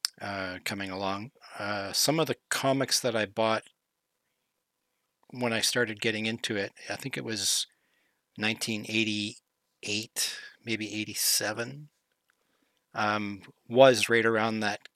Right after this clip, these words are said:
Captain America storyline where he got replaced by John Walker. And then, you know, the, it,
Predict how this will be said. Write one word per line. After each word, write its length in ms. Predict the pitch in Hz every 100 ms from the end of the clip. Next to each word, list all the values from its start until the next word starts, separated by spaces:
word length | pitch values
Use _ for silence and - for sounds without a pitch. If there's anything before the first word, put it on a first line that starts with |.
| -
Captain 380 | - 101 - 104
America 640 | 107 110 104 - 101 101 -
storyline 840 | - - 113 110 101 101 101 101 101
where 260 | 98 98 - - _ _ _ _
he 200 | - 113
got 320 | 101 110 98 - _ _ _ _
replaced 800 | - 107 - 123 104 - - - - _
by 180 | 113 104
John 440 | 95 - 104 101 104
Walker. 560 | 110 117 - 92 - - _ _ _ _ _ _ _ _ _ _ _ - - _ _ _ _
And 220 | - 113 107
then, 360 | 107 101 95 - _ -
you 120 | 117
know, 180 | 101 98
the, 540 | - 123 107 107 107 -
it, 260 | 143 156